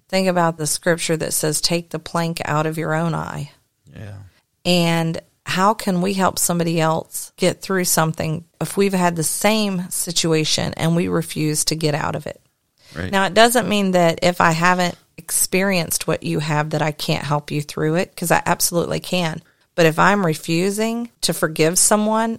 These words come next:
Speaker 1: and then I'm trying to help you to forgive somebody else, how can that happen? That can't.
Speaker 2: Right.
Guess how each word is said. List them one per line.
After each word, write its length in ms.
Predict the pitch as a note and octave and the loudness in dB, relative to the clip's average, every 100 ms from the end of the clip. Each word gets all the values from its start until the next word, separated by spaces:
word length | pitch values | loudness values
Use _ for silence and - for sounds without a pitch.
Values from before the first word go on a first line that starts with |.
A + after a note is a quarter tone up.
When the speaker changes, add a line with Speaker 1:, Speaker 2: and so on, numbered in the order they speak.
| - | -4
Speaker 1:
and 160 | F3 F#3 | 0 2
then 80 | F3+ | 4
I'm 200 | F#3 F3 | 4 2
trying 340 | - F3 D#3 | 4 4 4
to 60 | D#3+ | 2
help 320 | D#3+ D#3+ E3 | 2 0 -2
you 240 | D#3 F3+ | 0 0
to 80 | G3+ | 0
forgive 380 | - F3+ F3 F3 | -2 0 2 2
somebody 340 | - F3 E3+ | 2 2 2
else, 240 | F3+ F#3+ - | 2 0 0
how 160 | F#3+ | 0
can 160 | F#3+ F#3 | 0 0
that 160 | E3 | 0
happen? 520 | E3 E3 E3 E3 D3+ E3 | 0 -2 -4 -4 -6 -4
That 180 | E3+ | -6
can't. 440 | - F#3 E3+ E3 - | -4 -2 -2 -4 -10
Speaker 2:
Right. 220 | D#2 - | -12 -14